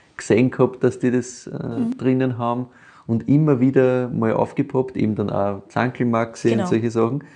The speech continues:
Speaker 1: Und dann sind's auch ausgezeichnet worden, nämlich als alternativer Wein des Jahres zwanzig dreiundzwanzig.
Speaker 2: Siehst, da hab ich's gesehen.
Speaker 1: Im neuen Gomio
Speaker 2: Ja, genau.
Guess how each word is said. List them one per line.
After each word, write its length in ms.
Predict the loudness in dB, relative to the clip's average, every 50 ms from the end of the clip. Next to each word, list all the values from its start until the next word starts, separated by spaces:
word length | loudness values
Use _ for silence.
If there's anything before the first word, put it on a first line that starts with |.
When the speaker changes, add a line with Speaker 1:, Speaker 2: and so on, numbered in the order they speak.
| -2
Speaker 1:
Und 220 | 0 0 0 2 2
dann 140 | 2 2 2
sind's 500 | 4 4 4 4 2 -2 -10 -14 -16 _ _ _
auch 420 | 2 2 4 4 2 0 0 0
ausgezeichnet 760 | 2 2 2 0 -2 -8 -4 -4 -4 -4 -4 -6 -8 -8 -4
worden, 240 | -4 -2 -2 -2 -2
nämlich 280 | -2 -2 -2 -4 -6 -8
als 120 | -8 -4
alternativer 800 | -4 -4 -4 -4 -6 -6 -6 -6 -8 -6 -6 -6 -2 -2 0 0
Wein 180 | 0 0 0 -2
des 160 | -4 -4 -2
Jahres 420 | -2 -2 -2 -2 -6 -8 -10 -10 _ _ -12
zwanzig 480 | -10 -6 -6 -6 -6 -4 -6 -4 -2
dreiundzwanzig. 640 | 0 0 0 0 -2 -4 2 2 2 2 2 -4 -6
Speaker 2:
Siehst, 180 | -6 2 4
da 80 | 4 6
hab 260 | 6 4 2 0 -2
ich's 160 | -4 -4 -4
gesehen. 400 | -6 -6 -6 -6 -6 -6 -6 -8 -10 -2 0
Speaker 1:
Im 140 | 2 2 2
neuen 300 | 2 2 2 2 2 2
Gomio 560 | 2 2 2 2 2 2 4 4 4 4 2 -2
Speaker 2:
Ja, 240 | 0 2 2 2 2
genau. 340 | 0 -4 -8 -8 -10 -12